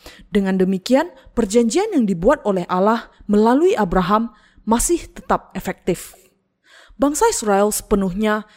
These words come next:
yakin di dalam diri mereka dan percaya, "Kami adalah keturunan Abraham. Bangsa kami membawa tanda sunat di dalam daging kami. Allah dengan itu menjadi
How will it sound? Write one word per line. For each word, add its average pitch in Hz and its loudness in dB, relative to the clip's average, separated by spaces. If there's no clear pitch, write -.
yakin 294 2
di 240 0
dalam 180 2
diri 180 0
mereka 196 2
dan 320 2
percaya, 202 -2
"Kami 392 0
adalah 202 4
keturunan 196 -2
Abraham. 180 0
Bangsa 208 2
kami 254 -2
membawa 226 4
tanda 214 0
sunat 247 0
di 196 -4
dalam 214 4
daging 185 0
kami. 175 -4
Allah 339 6
dengan 240 2
itu 339 4
menjadi 202 2